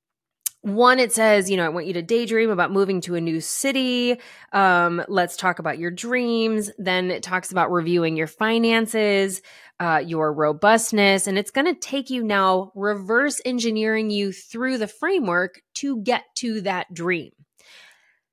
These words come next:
So I, and it goes through ecosystem too, which is a huge, huge, huge part of all this. And then at the end, we tie it back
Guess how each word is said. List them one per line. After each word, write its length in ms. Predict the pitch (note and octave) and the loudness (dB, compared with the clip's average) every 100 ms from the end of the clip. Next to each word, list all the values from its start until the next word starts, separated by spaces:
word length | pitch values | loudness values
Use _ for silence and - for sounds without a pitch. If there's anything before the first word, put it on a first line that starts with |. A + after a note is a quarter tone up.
| - | -8
So 480 | - D4 A#3 G#2 - _ _ _ _ | 0 4 4 2 -12 _ _ _ _
I, 600 | - A3 A#3+ B3+ B3+ B3 - | -4 -2 0 2 2 0 0
and 160 | G#3 | -2
it 60 | F3+ | -2
goes 220 | E3 D#3+ | -2 -6
through 160 | - D#3 | -8 -10
ecosystem 580 | F3+ E3 E3 E3+ E3 D#3 | -8 -6 -6 -8 -10 -10
too, 160 | E3+ | -10
which 140 | E3+ E3+ | -10 -10
is 120 | E3 | -8
a 120 | E3+ | -8
huge, 640 | C3+ - - B3 B3 G#3 | -8 -14 -12 -6 -4 -6
huge, 300 | F3+ G3+ F3 | -6 -8 -8
huge 260 | - F#3 D#3 | -8 -8 -10
part 240 | - E3+ | -6 -4
of 80 | D#3 | -4
all 160 | D3+ D#3 | -4 -4
this. 240 | C#3+ - - | -6 -8 -6
And 140 | A#3+ | -2
then 120 | C4 | 0
at 120 | C4 | 0
the 180 | B3 A#3 | -4 -4
end, 400 | D4 C#4+ A#3 G#3+ | -2 0 0 -2
we 200 | G3 C4 | -4 -4
tie 320 | B3+ - C#4 | -6 -6 -4
it 260 | D#4+ A3 F3+ | -2 -4 -2
back 560 | A3+ C4+ C4 G#3+ - | 0 4 6 4 0